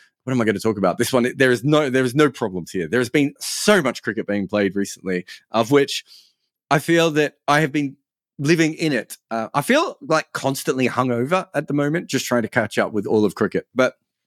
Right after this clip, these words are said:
let's start with the Women's World Cup. Australia won, uh, another title. Uh, that's getting a little bit boring, but just what a ridiculous cricket team they are. Um, it's, it, it's interesting, you know, if you go back and have a look at,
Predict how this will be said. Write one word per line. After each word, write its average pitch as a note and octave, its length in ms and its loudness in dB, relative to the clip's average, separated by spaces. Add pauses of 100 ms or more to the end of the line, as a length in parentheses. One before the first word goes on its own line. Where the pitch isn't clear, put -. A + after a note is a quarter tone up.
(280)
let's F3 140 4
start F#3 180 2
with F#3 60 -4
the C#3+ 80 0
Women's C3+ 260 -2
World A#2+ 200 0
Cup. C3 260 0 (520)
Australia C#3+ 380 2
won, A#2+ 380 -2
uh, A#2 280 -4
another A#2 320 0
title. A2+ 600 -2
Uh, F#2+ 240 -4
that's A#2 240 -4
getting A2 300 -2 (100)
a A2 140 0
little A2+ 180 0
bit G#2+ 180 -2
boring, G#2+ 460 0 (320)
but A#2+ 100 -4
just - 240 0
what D3 140 2
a C#3 40 -2
ridiculous B2 680 -2
cricket G#2 260 -6
team G2+ 340 -4
they F#2 140 -4
are. F#2+ 380 0 (260)
Um, F#2+ 380 -2 (100)
it's, - 380 0 (320)
it, C#3 220 -6
it's D#3+ 240 0
interesting, E3 580 2
you D3+ 140 -4
know, C3+ 80 2
if A#2+ 120 -2
you C#3 60 -2
go D3+ 140 4
back C#3 240 0
and B2+ 80 -4
have B2+ 120 -2
a B2 60 -2
look B2 180 -2
at, A2+ 180 -2